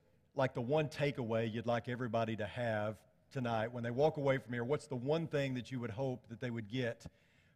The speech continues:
from a message on service? I mean, that elder talking to them straight, what advice would you give about service or servanthood?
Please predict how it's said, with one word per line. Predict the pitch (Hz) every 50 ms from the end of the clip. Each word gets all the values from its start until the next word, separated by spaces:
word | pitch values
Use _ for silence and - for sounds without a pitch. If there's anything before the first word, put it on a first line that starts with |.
| _ -
from | 139 127 123
a | 117
message | 120 127 131 135 - - 135 131 113 104 - - -
on | 123 117 113
service? | 110 - - 143 123 117 107 98 101 - -
I | 127 120
mean, | 117 120 117
that | 123 131 -
elder | 165 151 165 175 151 165 165 147 - - - _ _
talking | - 151 160 151 156 160 143
to | - 147
them | 143 139 131
straight, | - - - 131 127 117 107 110 123 - - - _ _ _ _ -
what | 143 151 139
advice | 131 113 107 127 127 135 131 -
would | - 127 110 101
you | 113
give | 104 110 117 117 104
about | 110 98 107 107 - -
service | - - 131 120 117 104 110 107 - -
or | 107
servanthood? | 104 - 123 113 107 98 104 87 110 101 90